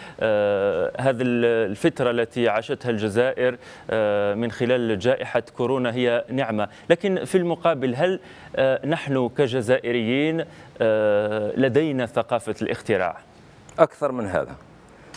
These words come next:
Speaker 2: أنا نظن باللي الجزائري سي دون لي جين،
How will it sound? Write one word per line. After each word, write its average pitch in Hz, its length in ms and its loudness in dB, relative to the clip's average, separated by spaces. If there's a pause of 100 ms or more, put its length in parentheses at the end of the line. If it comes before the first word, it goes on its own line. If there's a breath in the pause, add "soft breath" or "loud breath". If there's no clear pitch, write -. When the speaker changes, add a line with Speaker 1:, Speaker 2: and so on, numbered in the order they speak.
(420 loud breath)
Speaker 2:
أنا 135 240 2
نظن 143 340 -2
باللي 139 200 2
الجزائري 147 760 0 (1080 loud breath)
سي - 280 2
دون 131 200 0
لي 139 140 2
جين، 123 300 0